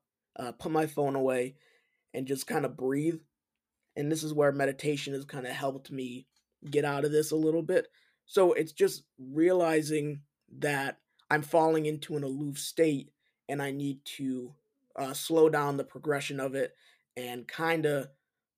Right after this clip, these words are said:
prevent it from going full force into being aloof and being quiet. And that way I can respond to my parents or whoever is talking to me in a calm manner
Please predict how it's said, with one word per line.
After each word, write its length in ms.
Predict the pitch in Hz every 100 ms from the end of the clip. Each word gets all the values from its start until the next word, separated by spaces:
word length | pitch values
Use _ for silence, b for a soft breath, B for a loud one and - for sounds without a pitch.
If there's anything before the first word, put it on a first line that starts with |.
| _
prevent 560 | - 165 143 151 151 147
it 200 | 143 -
from 320 | - 147 135
going 380 | 139 127 127 127
full 300 | - - 131
force 460 | 131 139 127 117 -
into 400 | 120 127 127 123
being 340 | 117 135 135 131
aloof 400 | 117 127 123 -
and 160 | 123
being 220 | 110 107
quiet. 440 | 104 - 110 95 - _ _ _ -
And 220 | 139 139
that 200 | 160 123
way 440 | 147 139 139 143 - -
I 160 | 135
can 480 | 139 156 131 127 135 _ _ _ _
respond 920 | 147 139 - - 151 143 139 139 139 - _ _ _ _
to 160 | - 180
my 200 | 156 135
parents 500 | 143 139 135 131 -
or 300 | 127 123 131
whoever 340 | 143 135 127
is 100 | 123
talking 440 | - 123 117 - 123
to 80 |
me 320 | 117 120 117 - b b b
in 120 | 143
a 60 | 135
calm 480 | - - 156 143
manner 520 | 131 123 120 120 120